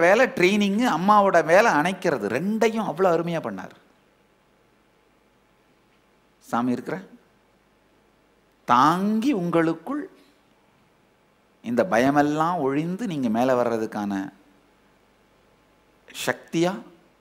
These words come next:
சாமி நின்னு தாங்குற. அதனால தைரியமா உள்ள போங்க, தைரியமா உள்ள போங்க. பயத்தை பற்றி பயப்படாமல் உள்ள போங்க.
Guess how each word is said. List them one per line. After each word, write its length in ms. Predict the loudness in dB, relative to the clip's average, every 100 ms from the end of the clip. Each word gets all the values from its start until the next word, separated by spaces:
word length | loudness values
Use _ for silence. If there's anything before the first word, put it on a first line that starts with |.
| _ _ _ _ _ _ -12
சாமி 300 | -4 -2 -2
நின்னு 160 | -4 -4
தாங்குற. 240 | -4 -4 -8 -14 _ _
அதனால 260 | -8 -6 -2
தைரியமா 540 | 0 0 0 -2 -2 0
உள்ள 120 | 0 -2
போங்க, 180 | -10 -16 -20 _ _ _ _ _ _ _ _ _ _ _ _ _ _
தைரியமா 460 | -4 -2 0 0 -2 -4
உள்ள 120 | -4 -4
போங்க. 160 | -8 -10 -14 _ _ _ _ _ _ _ _ _ _ _ _ _ _ _ _ 2
பயத்தை 440 | 2 2 -2 -6 -6 -6
பற்றி 260 | -8 -6 -2
பயப்படாமல் 920 | 0 0 0 4 4 4 2 0 0 0
உள்ள 120 | -2 -4
போங்க. 180 | -10